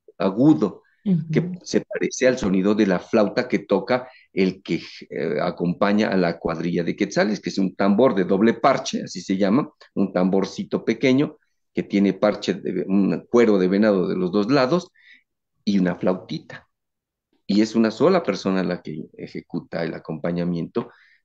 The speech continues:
Speaker 1: de los quetzales. Es todo el acompañamiento. Otras agrupaciones ya le ponen instrumentación y ritmo. Bueno, pues así que es la, <laughs> la interpretación de quien lo quiere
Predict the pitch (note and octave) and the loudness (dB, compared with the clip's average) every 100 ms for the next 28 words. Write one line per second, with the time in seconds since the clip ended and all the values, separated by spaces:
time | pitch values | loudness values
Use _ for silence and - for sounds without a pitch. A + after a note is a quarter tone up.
0 | - - - - - B2 A#2+ - F#2+ G2 | -18 -16 -10 -8 -4 -4 -4 -6 -4 -4
1 | - - D#3 E3 A2 F#2 F#2 G#2+ B2+ D#3 | -4 2 4 4 2 0 -2 0 0 -2
2 | F#3+ G3 - _ _ _ _ _ _ _ | -4 -6 -16 _ _ _ _ _ _ _
3 | - G3+ G#3 G#3 G#3 G#3 F#3+ G3+ - G3+ | 2 4 4 4 2 4 2 2 2 2
4 | G3+ G3+ D#3+ F#2+ F2+ - E2+ E2 D2+ - | 4 4 4 2 0 0 0 0 -4 -10
5 | - E2 - D#2 D2+ D2 E2 D#2+ - A2 | -10 -8 -8 -6 -6 -6 -8 -4 2 6
6 | A#2+ A#2 A2+ G#2+ G#2 G2 F#2 F2 E2+ F#2+ | 6 6 4 2 0 -2 -2 -4 -2 2
7 | A#2 B2 A#2+ A#2+ A2 G#2 F#2+ - _ _ | 6 6 6 4 0 0 -2 -8 _ _
8 | _ _ _ _ _ - B3 - F#2+ F#2+ | _ _ _ _ _ -4 -4 -6 -6 -6
9 | - - F#2 F#2+ - _ - G#2 G#2 F#2 | -6 -8 -6 -8 -14 _ -10 -6 -2 0
10 | D#2+ - - - C3 - G2+ A2 C3+ C#3 | 0 -4 -2 0 2 2 2 2 4 4
11 | A#2 - G#2+ G2 F#2 - A2+ A2 G#2+ G#2+ | 4 2 2 2 0 2 4 4 4 2